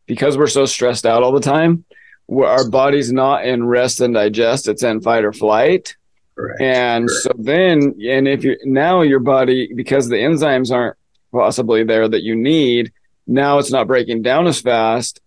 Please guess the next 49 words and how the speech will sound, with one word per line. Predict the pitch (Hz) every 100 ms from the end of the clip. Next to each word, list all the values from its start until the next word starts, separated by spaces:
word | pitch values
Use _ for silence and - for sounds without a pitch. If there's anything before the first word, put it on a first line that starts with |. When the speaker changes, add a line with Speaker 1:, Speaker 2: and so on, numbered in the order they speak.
| -
Speaker 1:
And | 123 120
now | 123 139
you're, | 139 127 117 113 113 110 - _ _
you're, | 120 131 120 - -
you're, | 117 113 110 - _ -
uh, | 107 98 101 - _ _ -
multiplying | 135 147 151 120 113 131
the | 123 117
issue | 135 - 117
there | 104 101 95 120 _ _ -
and | 127
making | 123 123 127 117
things | 120 120
sit | - 143 104
in | 123
the |
gut | 113 127 123
longer | 135 135 135 131 135
and | 113 113
not | 117 117
get | 123 117
used | 120 131 120
by | 131
the | 110
body | 104 110 127 143
properly, | 139 131 135 135 131 131 131 - _ _ _ -
um, | 113 110 98
even | 113 113
more. | 117 117
So | 113 120
the | 117
digestive | 120 120 156 151 123
enzymes, | 147 135 123 110 113 123
you | 104
know, | 117
obviously | - 131 147 143
we | 127
need | 127 123
to |
deal | 113 127
with | 120
the | 107
stress | - 123 113 -
too, | 156 147
but | 113 104 - - - -
if | 143 127
we | 139
Speaker 2:
Sure. | 98
Speaker 1:
can, | 127 123